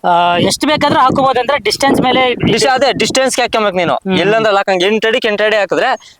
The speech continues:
Speaker 2: ಜೈನಿದು
Speaker 1: ಓಕೆ.
Speaker 2: ನಂಬರ್ ಒನ್ ಆಗಿ ಹೊಡಿತದೆ.
Speaker 1: ಹ್ಮ್, ಹ್ಮ್.
Speaker 2: ಹ್ಮ್.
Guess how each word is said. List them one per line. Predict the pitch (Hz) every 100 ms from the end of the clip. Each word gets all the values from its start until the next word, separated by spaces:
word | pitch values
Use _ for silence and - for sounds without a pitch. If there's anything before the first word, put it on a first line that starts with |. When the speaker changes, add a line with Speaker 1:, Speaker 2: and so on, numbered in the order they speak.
| 147
Speaker 2:
ಜೈನಿದು | 180 233 240 202 139 - _ - 165
Speaker 1:
ಓಕೆ. | 156
Speaker 2:
ನಂಬರ್ | 135 160 180 175
ಒನ್ | 175
ಆಗಿ | 214
ಹೊಡಿತದೆ. | 196 175 147 - _ _ 165
Speaker 1:
ಹ್ಮ್, | 151
ಹ್ಮ್. | 151 139
Speaker 2:
ಹ್ಮ್. | 139 139 127